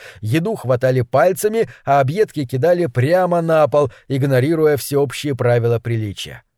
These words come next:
На мгновение я опешил — но врождённая вежливость помогла мне справиться и сесть без лишних церемоний. Полдюжины чернокожих слуг молча сновали вдоль стола,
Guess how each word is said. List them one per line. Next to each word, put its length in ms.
На 180
мгновение 680
я 220
опешил — 560
но 140
врождённая 720
вежливость 640
помогла 500
мне 180
справиться 640
и 160
сесть 420
без 240
лишних 480
церемоний. 640
Полдюжины 680
чернокожих 720
слуг 380
молча 500
сновали 540
вдоль 320
стола, 540